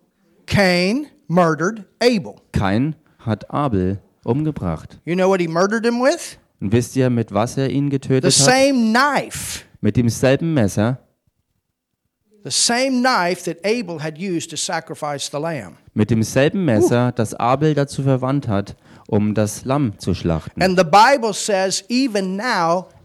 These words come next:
Speaker 1: Abel's blood continues to cry out. You know what it is? It's the faith.
Speaker 2: Und wisst ihr, Gottes Wort sagt, dass bis jetzt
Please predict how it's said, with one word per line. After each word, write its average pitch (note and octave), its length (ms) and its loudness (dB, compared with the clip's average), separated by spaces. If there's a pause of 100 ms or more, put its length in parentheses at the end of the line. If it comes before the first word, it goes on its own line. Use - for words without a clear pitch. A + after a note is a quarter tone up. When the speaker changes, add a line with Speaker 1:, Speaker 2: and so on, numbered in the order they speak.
Speaker 1:
Abel's G3 460 -6
blood E3+ 560 -2
continues E3+ 520 -8
to - 100 -14
cry E3+ 520 -4
out. E3 220 -6
You F3+ 120 -6
know F#3+ 160 -2
what F3+ 120 0
it E3 100 -8
is? F#3 220 -4
It's - 260 -12
the C3+ 100 -8
faith. - 880 -6 (880)
Speaker 2:
Und G2+ 240 -4
wisst A#2+ 280 -2
ihr, D3+ 300 0 (300)
Gottes A#2 400 0
Wort C3+ 260 2
sagt, - 580 -2
dass A#2 260 0
bis C3 340 0
jetzt D3 480 -4